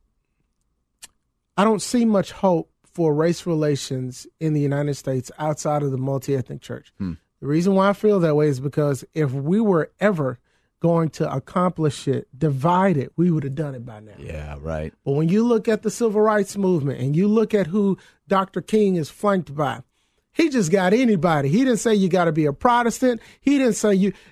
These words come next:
Speaker 1: do you believe that, you know, all men were created equal?
Speaker 2: Yeah.
Speaker 1: Okay? And they marched. And so how much greater should the testimony of the body of Christ be?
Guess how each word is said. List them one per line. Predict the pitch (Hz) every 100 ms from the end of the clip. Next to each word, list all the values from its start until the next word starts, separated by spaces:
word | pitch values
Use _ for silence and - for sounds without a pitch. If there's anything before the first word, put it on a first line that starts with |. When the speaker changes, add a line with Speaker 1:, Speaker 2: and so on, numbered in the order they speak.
| -
Speaker 1:
do | 202
you | 185 240 302
believe | 226 240 254 233 202 196 -
that, | 156 165 185 175 170 - 147 160 _
you | 185 208
know, | 180 160 -
all | 202 226 240
men | 226 226 214
were | 202
created | 185 220 202 196 185 180
equal? | - 240 190 147 107
Speaker 2:
Yeah. | - 78 - -
Speaker 1:
Okay? | 175 220 220 254 - _ _ _ -
And | 196 202
they | 247
marched. | 254 247 262 180 - - - _ _ _ _
And | 196 202 190 -
so | 226 208 196 -
how | - 277 294
much | 262 220 - - -
greater | 139 202 202 175
should | - 175
the | 160
testimony | - - 233 - 190 180 175 165 147 - -
of | 202 208 190 151 _ - _
the | 147
body | 143 175 175 156
of | 143
Christ | - 175 165 - 147
be? | 151 135